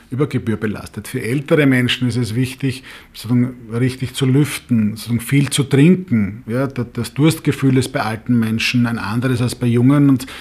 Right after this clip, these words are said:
äh, wenn alte Menschen Durst bekommen, ist es meistens schon, äh, sozusagen ein Alarmzeichen. Also, dass man viel in kleinen quasi Dosen über den Tag verteilt trinkt, dass man schaut, dass man, wenn man jetzt, so wie bei mir im Büro da, wenn's besonders heiß wird,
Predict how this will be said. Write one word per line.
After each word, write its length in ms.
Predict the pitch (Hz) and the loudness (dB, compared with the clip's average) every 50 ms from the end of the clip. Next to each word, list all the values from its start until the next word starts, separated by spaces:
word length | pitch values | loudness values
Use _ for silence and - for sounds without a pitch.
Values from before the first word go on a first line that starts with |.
| - - - - - | -18 -18 -18 -14 -6
äh, 200 | - 123 127 123 120 123 120 117 | -2 0 0 0 -2 -4 -6 -2
wenn 200 | 110 123 120 120 | 0 2 2 2
alte 260 | 101 104 110 104 139 | 0 -2 0 2 4
Menschen 340 | 127 127 120 117 - 139 123 | 4 4 4 4 2 2 2
Durst 260 | 131 131 131 127 - | 4 4 2 2 2
bekommen, 380 | - 143 139 - 135 131 135 135 | -2 -2 0 2 4 6 6 6
ist 140 | 135 117 131 | 6 4 4
es 120 | 131 104 | 2 2
meistens 380 | 123 120 120 110 - - 127 127 | 2 2 0 -2 -2 -2 -2 0
schon, 360 | - 127 127 131 131 127 - - - - - _ _ | 2 4 4 4 4 2 0 -8 -16 -20 -20 _ _
äh, 260 | 123 127 123 120 120 123 | -4 -2 -2 -2 -2 -4
sozusagen 340 | 123 117 - - 113 123 123 | -6 -8 -6 -4 -2 0 2
ein 120 | 123 123 | 2 2
Alarmzeichen. 880 | 120 117 110 107 135 180 - - - 113 98 92 - - - 87 92 - - | 2 2 2 0 0 0 0 0 -2 -4 -4 -4 -8 -12 -16 -16 -16 -16 -14
Also, 200 | 104 101 113 104 | -10 -8 -8 -8
dass 240 | - 117 107 - | -8 -10 -6 -6
man 80 | 120 113 | -6 -6
viel 540 | 110 - - 147 151 156 156 147 127 101 95 107 107 | -6 -2 0 2 4 4 4 4 2 0 -4 -6 -6
in 160 | 113 110 - | -6 -6 -4
kleinen 640 | - 120 117 123 135 139 139 135 135 131 123 - - - - - _ - | -2 -2 0 2 2 4 4 4 4 4 2 0 -6 -14 -20 -20 _ -6
quasi 220 | - 123 - 123 | -4 -2 -2 -2
Dosen 560 | 123 - 123 123 139 135 - 156 151 147 147 143 | 0 0 2 2 2 2 4 4 4 4 4 2
über 140 | 123 120 | 2 0
den 160 | 107 127 117 - | -2 -2 -2 -2
Tag 280 | 104 101 113 - - | -4 -4 -4 -6 -8
verteilt 420 | - 113 - 120 117 117 113 113 - | -10 -8 -6 -4 -4 -4 -6 -4 -2
trinkt, 440 | 127 131 131 127 - - - - - - - - - - | 0 2 2 2 2 -2 -8 -18 -20 -20 -20 -20 -20 -14
dass 160 | - 123 - 127 | -12 -4 0 0
man 100 | 123 123 | 0 0
schaut, 340 | - 117 117 127 123 - | 0 0 -2 -2 -2 -2
dass 140 | 139 113 92 | -4 -2 0
man, 300 | 123 123 123 123 123 - - _ _ _ | 2 2 2 0 -2 -6 -12 _ _ _
wenn 200 | - 107 120 - | -6 -2 0 2
man 100 | 123 123 | 2 2
jetzt, 220 | 123 120 120 - - - - _ _ _ _ - _ _ _ _ _ _ _ _ _ _ _ _ _ 151 | 2 0 0 -4 -10 -20 -20 _ _ _ _ -20 _ _ _ _ _ _ _ _ _ _ _ _ _ -14
so 160 | - - 131 | -10 -4 -2
wie 60 | 123 127 | -2 0
bei 140 | 101 131 | 2 4
mir 180 | 123 131 131 135 | 4 4 4 4
im 80 | 139 123 | 4 2
Büro 260 | 147 127 131 127 135 | 2 2 2 2 2
da, 380 | - 139 139 143 147 135 120 | 2 4 4 4 4 4 2
wenn's 160 | 127 131 127 127 | 2 0 0 -2
besonders 400 | - - 139 123 143 131 - 104 | -4 -4 -2 -2 -2 -2 -2 -2
heiß 240 | 110 113 120 - | -2 -2 -2 0
wird, 300 | 135 143 151 151 156 - | 4 4 4 4 2 -2